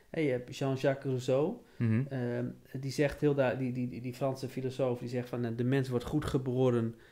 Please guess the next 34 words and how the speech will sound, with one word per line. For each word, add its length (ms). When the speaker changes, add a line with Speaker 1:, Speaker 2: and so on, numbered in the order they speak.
Speaker 1:
en 120
bij 100
wijze 160
van 80
spreken 240
gecorrumpeerd 640
door 120
de 80
maatschappij. 760
Speaker 2:
Ja. 260
Speaker 1:
En, 260
en 180
daar 180
ben 140
ik 60
niet 160
mee 200
eens. 180
Speaker 2:
Nee, 80
Speaker 1:
Maar 100
hij 100
Speaker 2:
ik 40
ook 80
Speaker 1:
zegt, 200
Speaker 2:
niet. 160
Speaker 1:
en 60
daar 120
ben 120
ik 80
het 100
wel 180
mee 220
eens, 200
eigenlijk 300